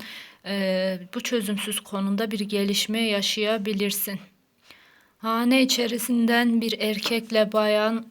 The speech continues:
<clears throat> bir konuda sıkıntı yaşıyor, tartışmalı bir durumları var, huzursuz bir ilişkileri var belki canım benim.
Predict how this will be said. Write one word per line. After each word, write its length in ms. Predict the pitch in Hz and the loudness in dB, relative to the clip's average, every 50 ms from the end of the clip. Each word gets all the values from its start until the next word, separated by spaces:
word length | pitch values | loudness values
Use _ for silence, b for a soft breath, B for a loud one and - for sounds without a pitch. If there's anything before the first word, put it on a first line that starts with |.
| - | -18
<clears throat> 80 | _ - - | _ -8 -6
bir 420 | 240 220 196 214 220 233 220 - - | -4 -2 -2 0 0 0 -2 -2 -6
konuda 680 | - 214 220 220 220 214 214 214 220 220 220 220 214 - - - _ _ _ _ | -6 -4 -2 -2 -2 0 2 2 2 2 2 0 -4 -12 -20 -20 _ _ _ _
sıkıntı 500 | - - - - - 220 214 214 214 233 | -16 -14 -10 -8 -6 -6 -4 -4 -2 -2
yaşıyor, 720 | 233 220 214 208 208 - - - 214 214 208 214 214 214 - B B B B B B B B | -2 0 -2 -2 -4 -4 -4 -4 -2 -2 -2 -2 -2 -6 -12 B B B B B B B B
tartışmalı 760 | - 226 220 214 214 - - 262 - 233 226 226 220 226 196 | -2 -2 -2 -2 -2 -2 -2 -2 0 0 0 0 0 -2 -2
bir 220 | 202 214 196 214 | -2 -4 -4 -4
durumları 640 | - 226 214 220 220 220 220 220 220 220 220 220 214 | -4 -2 -2 -2 -2 -2 -2 0 0 0 0 0 2
var, 300 | 214 214 214 214 214 - B B B B B B B - | 2 4 4 2 0 -2 B B B B B B B -8
huzursuz 680 | 240 220 202 208 226 226 220 - - 254 247 202 202 | -8 -6 -4 -4 -4 -4 -4 -4 -2 -2 -2 -2 -2
bir 100 | 208 226 | -2 0
ilişkileri 760 | 220 226 214 220 214 - - - 220 214 220 220 214 220 220 214 | 2 2 2 2 0 0 -2 -4 -2 0 2 2 2 2 2 2
var 280 | 214 214 214 208 196 | 4 4 4 2 2
belki 340 | 208 208 208 208 208 220 202 | 0 0 -2 -2 -4 -4 -4
canım 400 | 208 208 208 208 208 208 208 202 | -2 0 0 0 0 0 0 0
benim. 340 | 202 202 202 214 226 214 | 0 0 0 0 -2 -2